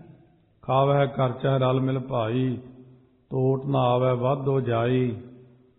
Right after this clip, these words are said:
ਜਦੋਂ ਬੰਦੇ ਨੂੰ ਥੋੜ੍ਹਾ ਥੋੜ੍ਹਾ ਖਾਣ ਨੂੰ ਮਿਲੇ, ਉਹਦੀ ਤ੍ਰਿਸ਼ਨਾ ਜੀ ਬਣੀ ਰਹਿੰਦੀ,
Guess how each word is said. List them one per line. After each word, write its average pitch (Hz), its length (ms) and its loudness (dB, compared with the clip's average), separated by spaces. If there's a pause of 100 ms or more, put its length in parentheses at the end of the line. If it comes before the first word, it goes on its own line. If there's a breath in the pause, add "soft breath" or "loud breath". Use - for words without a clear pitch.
(260)
ਜਦੋਂ 139 260 2
ਬੰਦੇ 147 320 2
ਨੂੰ 156 140 2
ਥੋੜ੍ਹਾ 156 300 0
ਥੋੜ੍ਹਾ 156 260 0
ਖਾਣ 123 400 0
ਨੂੰ 135 100 0
ਮਿਲੇ, 127 480 0 (920)
ਉਹਦੀ 160 140 2
ਤ੍ਰਿਸ਼ਨਾ 147 480 0
ਜੀ 143 120 0
ਬਣੀ 123 280 -2
ਰਹਿੰਦੀ, 120 420 -4